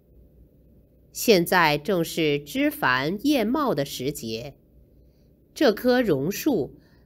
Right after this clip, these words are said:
好像在把它的全部生命力展示给我们看。那么多的绿叶，一簇堆在另一簇的上面，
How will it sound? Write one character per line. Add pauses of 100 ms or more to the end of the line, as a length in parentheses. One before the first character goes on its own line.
好
像
在
把
它
的
全
部
生
命
力 (320)
展
示
给
我
们
看。 (960)
那
么
多
的
绿
叶， (520)
一
簇
堆
在
另
一
簇
的
上
面，